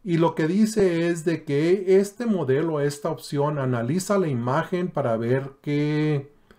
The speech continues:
luz de baja calidad tienes en la imagen y puede afectar la brillantez y el contraste de la imagen para crear una imagen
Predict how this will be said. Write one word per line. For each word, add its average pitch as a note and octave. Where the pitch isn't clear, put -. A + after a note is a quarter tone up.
luz D3
de C3
baja C3
calidad A#2
tienes C#3
en C3
la A2
imagen D3
y C#3
puede D#3+
afectar C3
la D3
brillantez C3
y C3
el A#2+
contraste A#2+
de B2
la A2
imagen A#2+
para A#2
crear B2
una C#3+
imagen B2